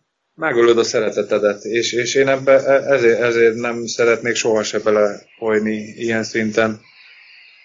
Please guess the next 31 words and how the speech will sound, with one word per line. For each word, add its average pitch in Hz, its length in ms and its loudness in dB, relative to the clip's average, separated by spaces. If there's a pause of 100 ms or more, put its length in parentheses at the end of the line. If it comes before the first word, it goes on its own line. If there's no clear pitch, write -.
(400)
Ö, 123 100 0 (300)
tehát 156 160 0
akkor 180 200 0
legyen 160 260 0
meg 147 140 -6
mellette 135 420 0
a 117 60 0
kis - 220 -8
munkám, 165 680 -4
de 139 360 -2 (200)
tudjam 120 380 -4
hobbiként, 117 720 0 (160)
vagy, 113 220 -2
vagy 117 260 -2 (200)
bármilyen 117 440 -4
szinten 113 680 -6 (840)
szeretni 117 520 -2
azt, 110 240 -4
amit, 110 280 -4
amit 113 260 -2
csinálok, 139 460 -2
és - 140 -8
ne 160 160 -6
kelljen, 110 500 -4
ne 139 160 -10
kelljen 107 800 -2
a-, 110 440 -2
azon 110 280 0
kompromisszumokat 107 960 0
kötnöm, 107 400 -2
hogy 107 240 0